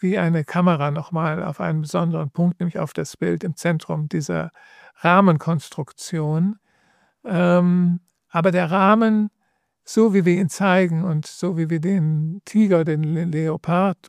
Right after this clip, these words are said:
präsentieren, verweist er auf eine endlose Hybris.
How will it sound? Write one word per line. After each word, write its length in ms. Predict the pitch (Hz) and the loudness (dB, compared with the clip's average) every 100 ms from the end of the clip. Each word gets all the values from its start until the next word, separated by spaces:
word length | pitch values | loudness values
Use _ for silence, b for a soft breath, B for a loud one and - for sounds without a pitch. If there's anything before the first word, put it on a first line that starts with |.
| - | -6
präsentieren, 960 | 180 147 165 - 202 202 170 180 214 b b b b b b | -4 -4 -6 -6 0 2 4 2 0 b b b b b b
verweist 440 | - 185 190 196 202 | -4 2 2 2 0
er 60 | |
auf 80 | 180 | 0
eine 220 | 196 196 | 2 0
endlose 560 | 233 202 208 196 160 160 | 2 2 2 0 2 2
Hybris. 680 | 214 165 151 143 - - | 2 2 -4 -8 -12 -20